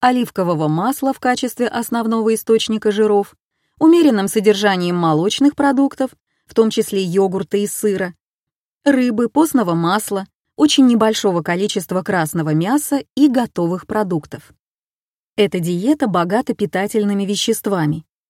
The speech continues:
и, что очень удобно, ее очень легко придерживаться. В отличие от низкоуглеводных диет, она больше подходит людям с повышенной чувствительностью к инсулину,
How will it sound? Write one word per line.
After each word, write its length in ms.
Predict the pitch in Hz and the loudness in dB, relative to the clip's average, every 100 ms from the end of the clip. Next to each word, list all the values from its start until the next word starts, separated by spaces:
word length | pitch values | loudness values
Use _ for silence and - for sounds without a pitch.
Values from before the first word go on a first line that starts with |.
| _ _ - | _ _ -4
и, 120 | 233 | -2
что 240 | - 226 - | 2 0 0
очень 400 | 233 208 180 175 | -2 -2 -2 -4
удобно, 480 | 175 302 277 269 254 _ _ | 2 2 4 0 0 _ _
ее 260 | 262 269 285 | 2 4 4
очень 360 | 320 370 - 320 | 2 0 4 4
легко 300 | 240 - 226 | 4 2 0
придерживаться. 920 | 247 214 175 151 143 147 - - - _ _ _ _ _ _ | 0 -2 -2 -4 -4 -8 -10 -16 -20 _ _ _ _ _ _
В 100 | 202 | 0
отличие 520 | 214 220 220 - 208 | 0 0 -2 -2 -2
от 240 | - 208 - | -2 -6 -4
низкоуглеводных 960 | 202 185 - 202 196 214 302 226 202 | -4 -4 0 0 2 2 2 0 -2
диет, 480 | 175 180 165 151 - _ _ _ | -4 -4 -4 -6 -10 _ _ _
она 220 | - 277 349 | 2 2 4
больше 320 | 262 269 233 | 2 0 -2
подходит 500 | 190 - 254 226 - | -6 -6 -4 -4 -2
людям 340 | 208 214 214 | -2 0 0
с 120 | 196 | -2
повышенной 560 | - 190 185 214 196 185 | -2 -2 0 0 -2 -2
чувствительностью 920 | - 170 - 208 220 202 196 - 202 | -4 -6 -4 -6 -4 -4 -4 -4 -4
к 80 | - | -2
инсулину, 640 | 202 - 233 214 160 143 | -4 -2 -2 0 0 -2